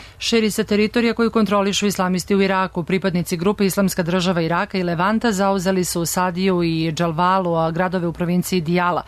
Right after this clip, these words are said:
U toku su borbe sa iračkim snagama nedaleko od Bakube, na samo pedeset kilometara severno od Bagdada.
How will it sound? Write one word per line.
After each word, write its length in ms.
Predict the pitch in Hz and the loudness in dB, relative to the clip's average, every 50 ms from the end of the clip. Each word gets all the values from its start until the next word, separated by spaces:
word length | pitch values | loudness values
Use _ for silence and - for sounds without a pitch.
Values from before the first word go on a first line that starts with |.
| - - - - - - - | -10 -18 -20 -20 -20 -16 -4
U 80 | - 226 | -4 -2
toku 240 | 220 262 269 - 262 | 0 0 -2 0 -2
su 120 | - 233 | -2 0
borbe 280 | 190 202 226 233 220 226 | 0 0 0 0 0 -2
sa 120 | - - | 0 0
iračkim 360 | 196 196 247 - - 202 185 | 0 0 0 0 0 -2 -2
snagama 380 | 170 - 202 202 208 233 220 196 | 0 2 0 0 2 2 2 2
nedaleko 580 | 185 196 202 190 208 202 190 180 - 180 185 175 | 2 2 2 2 2 0 0 0 0 0 2 2
od 100 | 175 165 | 0 0
Bakube, 480 | 151 175 165 - - 220 226 180 185 | -2 -4 -4 0 0 0 2 2 2
na 100 | 156 151 | 0 0
samo 240 | 147 - 220 226 226 | -2 0 0 0 0
pedeset 400 | 175 185 165 196 220 - 214 - | -2 0 0 0 -2 -2 -4 -6
kilometara 520 | - 214 214 214 196 190 165 - 170 165 | -2 0 2 4 4 2 2 0 -2 -2
severno 400 | 156 - 185 180 170 175 156 170 | -2 0 -2 0 0 0 -2 -2
od 60 | 160 151 | -4 -4
Bagdada. 500 | 147 165 143 160 175 170 175 170 - | -4 -6 -2 0 0 0 0 -2 -4